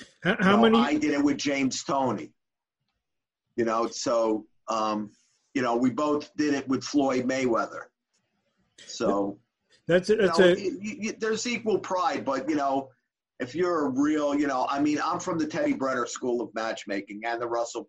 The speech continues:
Speaker 2: Peltz is, you know, the same thing, you know. And Teddy always told me, "Try not to make a fight that you don't wanna see yourself."
Speaker 1: Exactly.
Speaker 2: Doesn't always happen, obviously.
Speaker 1: Mm-hmm.
Speaker 2: But that's, that was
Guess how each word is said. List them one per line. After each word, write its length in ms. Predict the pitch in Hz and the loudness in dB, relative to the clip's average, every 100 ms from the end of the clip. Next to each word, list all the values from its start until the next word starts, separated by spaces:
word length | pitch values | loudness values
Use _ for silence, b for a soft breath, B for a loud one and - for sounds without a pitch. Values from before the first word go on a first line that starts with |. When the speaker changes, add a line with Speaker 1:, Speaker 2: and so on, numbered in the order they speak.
| 120 | -2
Speaker 2:
Peltz 320 | 113 110 - | -2 -2 -8
is, 340 | 110 - - _ | -18 -20 -20 _
you 100 | 117 | -4
know, 280 | 104 101 101 _ _ _ - | -2 -4 -6 _ _ _ -8
the 80 | |
same 340 | 117 131 123 110 | -6 -4 -4 -4
thing, 280 | 117 104 95 | -2 -4 -4
you 80 | 104 | -6
know. 260 | 101 101 - _ _ _ _ _ _ _ _ - | -4 -4 -6 _ _ _ _ _ _ _ _ -14
And 140 | 123 | -14
Teddy 300 | - 139 139 | -6 -2 2
always 320 | 139 131 127 - | 2 0 -2 -2
told 200 | 139 127 | -4 -2
me, 80 | |
"Try 440 | 117 - - 135 139 | -4 -2 -2 -2 -2
not 240 | 139 123 | -2 -4
to 80 | 120 | -6
make 240 | 123 123 117 | -4 -4 -6
a 60 | |
fight 400 | - 120 117 104 | -6 -2 -2 -2
that 160 | - 107 | -4 -6
you 80 | 117 | -4
don't 180 | 110 107 | -4 -4
wanna 220 | 107 104 | -6 -6
see 220 | - 113 | -8 -6
yourself." 540 | 101 101 - 95 82 _ | -6 -8 -4 -4 -4 _
Speaker 1:
Exactly. 540 | 139 123 143 135 131 | -8 -2 0 2 0
Speaker 2:
Doesn't 240 | 135 120 117 | -2 -2 0
always 300 | 117 110 104 | 0 -2 -4
happen, 340 | 131 120 - | -4 -6 -4
obviously. 720 | 107 127 101 98 - 95 98 | -4 -4 -6 -8 -12 -10 -10
Speaker 1:
Mm-hmm. 460 | 110 151 147 151 160 139 _ - | -8 -6 -4 -2 -4 -8 _ -4
Speaker 2:
But 240 | 110 107 - _ _ - | -4 -4 -12 _ _ -8
that's, 420 | 120 - - - _ - | -6 -6 -8 -14 _ -6
that 200 | 131 139 | -4 -2
was 340 | 135 127 104 | -2 -2 -6